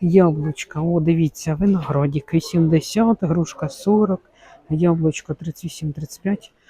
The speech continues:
банан шістдесят вісім. От, грушка. Дивіться, скільки всього є. Обзор вам базара. М.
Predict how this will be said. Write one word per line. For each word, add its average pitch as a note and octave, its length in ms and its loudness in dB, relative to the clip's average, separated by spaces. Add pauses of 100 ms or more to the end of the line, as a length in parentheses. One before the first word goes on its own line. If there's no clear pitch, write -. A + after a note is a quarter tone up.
(200)
банан E3 340 2
шістдесят D#3 600 -6
вісім. D#3 680 0 (1900)
От, F3 320 -4 (260)
грушка. G#3 760 2 (1300)
Дивіться, D#3+ 440 -4
скільки - 340 -8
всього D#3 440 -2
є. D3+ 160 -2 (880)
Обзор E3+ 400 4
вам D#3 220 -4 (200)
базара. D#3 560 -2 (760)
М. F#3+ 260 0